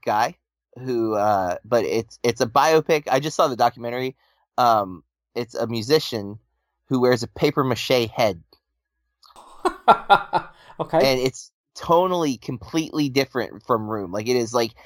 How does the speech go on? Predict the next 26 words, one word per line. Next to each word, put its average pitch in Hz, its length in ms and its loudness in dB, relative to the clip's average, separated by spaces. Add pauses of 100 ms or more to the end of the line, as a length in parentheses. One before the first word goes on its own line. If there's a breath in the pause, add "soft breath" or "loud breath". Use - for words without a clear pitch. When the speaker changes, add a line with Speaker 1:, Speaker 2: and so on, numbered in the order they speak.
(160 soft breath)
Speaker 1:
you 143 120 6
would 160 140 6
not 143 240 2
think 135 160 -2
it 127 60 -2
was 117 160 -4
the 117 80 -10
same 117 220 -6
director 104 420 -2
because 101 240 -6
it 107 100 -4
is 104 100 -8
so 117 260 4
tonally 110 340 -2
different. 101 240 -6
But, 101 160 0 (500 soft breath)
uh, 117 220 4
Frank, 160 320 0 (440)
oh, - 300 -16 (140)
such 110 640 2
a 110 80 -8
good 110 120 -8
movie. 110 160 -8
I 165 140 4
love 160 240 2
Room. 139 320 -6